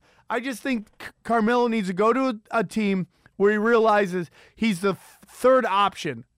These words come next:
Hello, Clippers. Move him to get there, and this is what you do with him. You go, "Hey, dude, we're gonna move the offense." And at the end of the game, you do what the New Jersey Nets used to do when they had Jason Kidd,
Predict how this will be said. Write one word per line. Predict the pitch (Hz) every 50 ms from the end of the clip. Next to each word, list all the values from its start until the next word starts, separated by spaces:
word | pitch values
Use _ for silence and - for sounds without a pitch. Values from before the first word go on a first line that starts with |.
| _ _
Hello, | - 151 170 180 185 180 170
Clippers. | - - 160 156 147 - 151 151 156 - - _ _ _ _ _ _ _ _ _ _ _ _ _ _ _ _ _ _ _
Move | - 160 185 233 285 311
him | 339 339 339 330
to | 320
get | 240 277 269 254 -
there, | 269 269 254
and | 226 214 208
this | 226 262 233
is | -
what | 262 294 285 -
you | 285
do | 254 320 339
with | 330 302 240
him. | 233 196 147 139 - _
You | - 196
go, | 185 214 214 196
"Hey, | 175 196 220 226
dude, | 190 202 202 202 196 185 - _ _
we're | - 170
gonna | 180 180
move | 175 180 208 214
the | 208 214
offense." | 208 208 214 202 - 233 220 208 - -
And | - 185
at | 190 196 185
the | 214 208 214
end | 247 269
of | 302 349
the | 330 254
game, | 254 254 247 240 240 220 202 -
you | 185 185
do | 180 208
what | 202 196
the | 196 190
New | 185 196 202
Jersey | 185 208 226 233 214 226 240
Nets | 220 214 202 185 -
used | 196 185 -
to | 202 175
do | 180 180 175 165 - - - _
when | 165 170
they | 170 170
had | 170 170
Jason | 147 175 180 190 175 226 202
Kidd, | 170 - 180 170 165 151